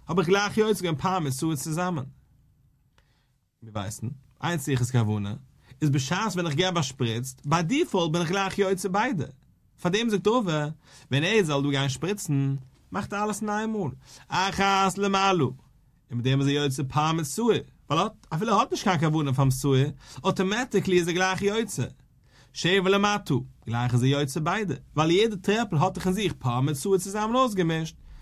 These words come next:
Sagt Rove, er will, er soll schon kein Kavune gut ist. Bei Default,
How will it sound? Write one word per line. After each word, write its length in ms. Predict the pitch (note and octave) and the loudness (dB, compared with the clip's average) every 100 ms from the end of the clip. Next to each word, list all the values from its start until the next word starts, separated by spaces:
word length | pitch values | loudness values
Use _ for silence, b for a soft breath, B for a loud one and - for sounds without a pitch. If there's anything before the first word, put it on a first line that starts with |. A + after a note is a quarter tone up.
| b b b b | b b b b
Sagt 180 | C3 C3 | -2 0
Rove, 440 | F3+ D#3+ C#3 C3 - - - | 0 0 0 0 -6 -20 -8
er 140 | C3 | -4
will, 120 | A3+ A3+ | 0 4
er 80 | |
soll 180 | G3+ F#3+ | 4 2
schon 160 | G3 G3 | 0 -2
kein 160 | F#3+ | -2
Kavune 320 | F#3 G3 A#3+ G3+ | -2 0 0 0
gut 240 | C4 C4+ | 2 2
ist. 280 | F3+ F3 - B B | 2 -2 -6 B B
Bei 120 | C#3 C#3+ | 0 2
Default, 600 | E3 G#3+ F#3 D#3 D3 | 2 0 0 0 0